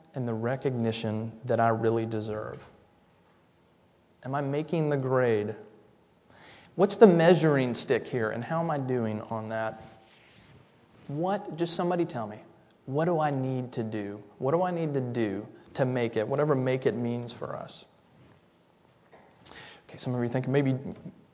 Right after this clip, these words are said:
maybe you don't feel we work this way. Okay, think about this when we walk back out to our cars tonight.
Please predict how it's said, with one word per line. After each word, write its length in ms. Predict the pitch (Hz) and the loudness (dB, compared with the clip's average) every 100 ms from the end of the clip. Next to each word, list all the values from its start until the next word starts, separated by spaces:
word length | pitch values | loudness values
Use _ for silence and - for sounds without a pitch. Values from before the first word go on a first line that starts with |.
| - | -10
maybe 140 | 139 | -6
you 60 | 147 | -4
don't 180 | 127 | -4
feel 220 | - 147 135 | -2 0 0
we 120 | 135 | 0
work 320 | 120 120 117 | 0 -2 -4
this 200 | 110 - | -10 -8
way. 180 | 123 - - - - - | -10 -10 -12 -20 -20 -14
Okay, 180 | 135 - - - - | -10 -10 -14 -20 -4
think 160 | 180 165 | -2 4
about 220 | 139 131 | 2 4
this 280 | 120 110 - - - - - - | 2 2 -4 -14 -18 -20 -20 -18
when 140 | - 123 | -6 -2
we 60 | |
walk 300 | 117 123 135 | 2 2 2
back 180 | 135 123 | 2 2
out 120 | 127 - | 0 0
to 80 | |
our 120 | 117 110 | 0 0
cars 520 | - 113 110 107 - | 2 2 2 -2 -8
tonight. 380 | - 113 104 | -6 -4 -4